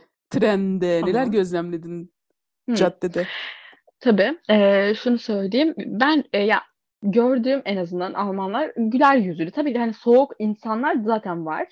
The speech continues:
Speaker 2: Ama bu bence hani, hani illa bir ırka bağlama gerekmiyor. Ama tabii
Speaker 1: Hı
Speaker 2: ki
Speaker 1: hı.
Speaker 2: de hani ya Almanların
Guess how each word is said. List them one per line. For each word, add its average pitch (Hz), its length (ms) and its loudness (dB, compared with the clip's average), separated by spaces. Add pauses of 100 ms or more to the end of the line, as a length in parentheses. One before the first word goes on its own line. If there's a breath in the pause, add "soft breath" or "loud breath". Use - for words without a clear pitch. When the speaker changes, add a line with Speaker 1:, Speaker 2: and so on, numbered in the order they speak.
Speaker 2:
Ama 262 340 0
bu 240 140 -2
bence 247 300 0
hani, 226 240 -6 (100)
hani 185 420 -6 (360)
illa 196 380 2
bir 190 120 0
ırka 190 300 -2
bağlama 196 300 -2
gerekmiyor. 240 460 0
Ama 359 80 -6 (100)
tabii 254 180 0
Speaker 1:
Hı 190 40 -2
Speaker 2:
ki 202 80 -2
Speaker 1:
hı. 190 40 -2
Speaker 2:
de 214 180 0 (200 soft breath)
hani 220 320 0 (360)
ya 240 240 2
Almanların 302 680 0